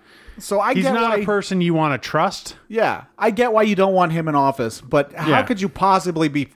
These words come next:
Speaker 1: fucking proud of what you've done?
Speaker 2: I don't know. Yeah, that's, it's, it's baffling.
Speaker 1: How can you not just sit back and look at what you've done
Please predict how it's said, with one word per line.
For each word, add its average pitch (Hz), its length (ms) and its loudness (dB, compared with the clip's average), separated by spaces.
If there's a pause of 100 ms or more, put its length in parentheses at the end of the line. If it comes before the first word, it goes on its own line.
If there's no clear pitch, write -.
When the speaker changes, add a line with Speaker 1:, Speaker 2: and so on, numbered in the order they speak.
Speaker 1:
fucking 170 340 0
proud 143 400 2
of 107 100 -6
what 123 320 0
you've 107 260 -6
done? 101 420 -4 (1400)
Speaker 2:
I 117 40 -2
don't 113 120 0
know. 101 140 -4 (680)
Yeah, 117 300 2
that's, - 460 -6
it's, 127 280 -4 (160)
it's 127 180 -6
baffling. 107 560 -2 (2250)
Speaker 1:
How 240 180 2
can 247 120 0
you 214 120 4
not 185 320 4
just 160 260 -4
sit 208 340 -2
back 151 320 2
and 139 400 -8
look 208 240 2
at 220 140 2
what 175 260 0
you've 151 260 0
done 127 440 4